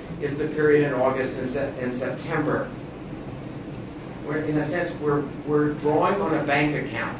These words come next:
Okay? We're drawing on a bank account here. And this is the loss in mass. For this, just this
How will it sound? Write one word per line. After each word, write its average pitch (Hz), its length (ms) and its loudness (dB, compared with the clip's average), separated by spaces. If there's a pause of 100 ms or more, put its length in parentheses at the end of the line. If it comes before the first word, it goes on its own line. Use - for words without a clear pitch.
(280)
Okay? - 560 2 (100)
We're - 120 -10
drawing 135 280 0
on 135 140 -4
a 131 60 -4
bank 127 260 -6
account - 400 -8 (160)
here. - 160 -10 (420)
And 190 100 -2
this 226 200 -4
is 254 100 -8
the 233 80 -4
loss 190 460 2
in 175 180 -2
mass. 156 420 0 (600)
For 226 180 0
this, 302 480 -2
just 254 260 -2
this 247 240 -4